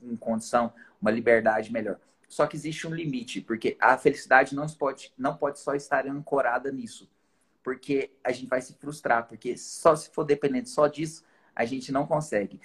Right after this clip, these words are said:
Se todas as áreas, as outras áreas da sua vida estão em negligência, ou seja, você só trabalha e ganha muito dinheiro, mas você não tem um,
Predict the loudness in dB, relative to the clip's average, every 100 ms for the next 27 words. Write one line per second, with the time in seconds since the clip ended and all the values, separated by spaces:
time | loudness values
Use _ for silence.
0 | -20 -18 0 2 8 8 6 4 4 2
1 | 0 -8 -4 -4 -6 -12 -8 -6 -6 -6
2 | -8 -8 -16 -14 -8 -8 -8 -6 4 6
3 | 6 -2 -12 -8 -2 -2 -2 -6 -2 -4
4 | -4 -6 -4 -4 -6 -16 _ -12 -8 2
5 | 2 6 6 8 6 4 -2 -6 -6 -6
6 | -6 -6 -10 -8 -4 -4 -6 -18 -4 -4
7 | -4 -6 -4 -2 -2 -6 -6